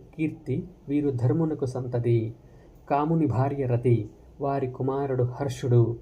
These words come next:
అంటే సంతా-, సంతోషం. ఒకసారి దక్షుడు అశ్వమేధ యాగం తలపెట్టి అల్లుళ్లను కుమార్తెలందరినీ ఆహ్వానించాడు. రుద్రుని సతీదేవిని ఆహ్వానించలేదు.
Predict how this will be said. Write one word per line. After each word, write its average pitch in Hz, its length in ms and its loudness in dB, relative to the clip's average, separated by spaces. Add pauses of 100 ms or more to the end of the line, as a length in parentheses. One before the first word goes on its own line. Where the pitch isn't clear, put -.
(180)
అంటే 123 320 -2
సంతా-, 120 500 -2
సంతోషం. 120 840 -2 (2000)
ఒకసారి 160 560 0
దక్షుడు 151 360 -2
అశ్వమేధ 160 540 2
యాగం 139 420 -4
తలపెట్టి 127 600 -4
అల్లుళ్లను 143 600 2
కుమార్తెలందరినీ 135 960 -2
ఆహ్వానించాడు. 123 800 -2 (560)
రుద్రుని 151 440 2
సతీదేవిని 131 720 0
ఆహ్వానించలేదు. 120 1080 0